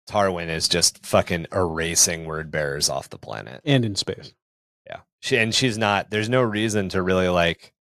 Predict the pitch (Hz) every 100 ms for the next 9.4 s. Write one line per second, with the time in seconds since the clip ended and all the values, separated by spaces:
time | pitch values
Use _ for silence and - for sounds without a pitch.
0 | _ _ _ _ _ _ 104 98 104 104
1 | 110 117 110 95 90 95 98 92 92 -
2 | 95 85 - 80 82 95 - 113 104 -
3 | 98 104 117 98 - 92 90 90 90 90
4 | 90 92 92 87 - 87 71 82 82 85
5 | - 82 - 80 85 - 92 - 80 -
6 | 85 78 104 - - 95 - 87 - -
7 | 92 90 85 80 - 87 85 - 90 87
8 | 82 78 80 73 78 67 58 - 62 -
9 | - 69 - 139